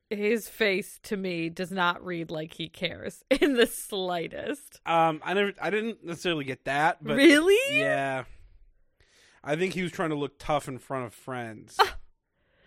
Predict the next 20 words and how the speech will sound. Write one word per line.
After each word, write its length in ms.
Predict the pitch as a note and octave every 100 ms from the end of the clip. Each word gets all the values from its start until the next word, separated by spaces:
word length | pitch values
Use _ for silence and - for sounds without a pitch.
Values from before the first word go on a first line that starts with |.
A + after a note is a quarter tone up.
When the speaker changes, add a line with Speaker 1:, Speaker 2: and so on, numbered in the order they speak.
| _ _ -
Speaker 1:
I 340 | A#3+ A#3 B3+
read 300 | D4 D4+ C4+
this 220 | A#3 C4 A#3
whole 380 | G#3+ G#3+ G#3+
sitch 300 | A#3+ A#3+ G#3+ G3
as, 260 | F#3 F3+ - - _ _ _ _
uh, 480 | - F#3 E3+ D3+ C#3 - F3+ _
Zach 460 | F3+ G3 G3 G3+ -
couldn't 300 | G3+ F#3+ F#3
give 120 | F3
a 120 | D3+ - _ -
fuck 480 | D4 C#4+ C#4+ - -
<laughs> 100 | C4+
that 280 | G#3+ G3+ B3+
Molly 440 | A3 G3+ G3+ F#3+
is 200 | G3+ -
leaving. 800 | A3+ G#3 G3+ F3+ F3+ F#3 G#3 F4+ - -
Speaker 2:
Yeah, 260 | D3 C#3+ B2+
I 80 | C3+
didn't, 300 | C#3 C3+